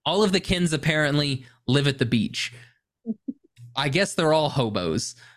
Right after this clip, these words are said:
Um, <laughs> but yeah, it's, it's kinda weird, but, like, you, you see, when you first see Ken, you're like,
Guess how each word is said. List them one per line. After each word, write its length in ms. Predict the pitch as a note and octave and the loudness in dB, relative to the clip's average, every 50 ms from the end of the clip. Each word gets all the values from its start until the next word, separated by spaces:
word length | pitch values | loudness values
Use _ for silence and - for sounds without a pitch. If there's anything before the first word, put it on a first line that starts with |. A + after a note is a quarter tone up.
| _ _ _ _ _ | _ _ _ _ _
Um, 640 | B2+ B2 A#2+ A#2+ A#2+ A#2+ A#2+ A#2 A#2 A#2 A2+ - - - - - - | -2 0 0 0 0 2 2 4 4 4 2 2 -2 -10 -20 -20 -20
<laughs> 200 | - _ _ _ | -20 _ _ _
but 160 | C#3+ D#3+ D#3+ | 0 0 2
yeah, 220 | D#3 E3 D3 C3+ B2+ | 2 0 0 0 0
it's, 240 | D3 D#3+ D#3 - - | 0 -2 -2 -2 -2
it's 200 | - E3 C#3 - | -2 -2 -2 -2
kinda 320 | - - G#3+ A3+ A3 A3 | -4 -4 -4 -2 0 0
weird, 480 | F#3 D3 C#3+ D3 D3 D3 D3 C#3+ C#3 C3 | 0 2 2 2 2 2 2 0 0 -2
but, 120 | C3+ B2+ | -2 -2
like, 140 | C#3 C3 A#2 | -2 -2 -2
you, 140 | B2 A#2+ A#2+ - | -2 -2 -2 -2
you 140 | B2 B2 | -2 -2
see, 320 | B2+ - - F#3 E3+ D3+ D3 | -2 -2 -4 -6 -2 -2 0
when 200 | C3 C3+ D3 D#3 | 2 2 2 2
you 80 | D3 | 2
first 280 | C#3 - G#3 G3+ - - | 0 0 0 -2 -2 -4
see 120 | - F3 | -6 -6
Ken, 240 | C#3 - - C#3+ C3 | -4 -2 -2 -2 0
you're 140 | B2 A#2 A#2 | 0 2 2
like, 220 | A#2 A#2 A2+ - | 2 0 0 -4